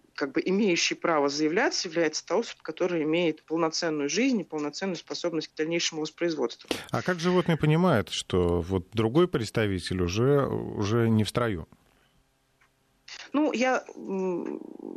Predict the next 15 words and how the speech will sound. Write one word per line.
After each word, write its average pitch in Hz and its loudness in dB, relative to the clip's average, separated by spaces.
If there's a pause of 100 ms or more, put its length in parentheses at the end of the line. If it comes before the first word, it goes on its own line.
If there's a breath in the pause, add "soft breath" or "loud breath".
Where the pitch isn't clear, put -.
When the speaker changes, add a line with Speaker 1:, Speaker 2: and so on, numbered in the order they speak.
(760)
Speaker 1:
предполагаю, 214 0
что - -2
это, 202 0
наверное, 196 2
всё-таки 170 0
в 160 -2
основном 185 0
запаховая 180 0
сфера. 196 0 (180)
Безусловно, 196 0
запах, 175 -4 (220)
запах 165 -2
животного 165 0
меняется, 185 0 (800 loud breath)
а, 147 4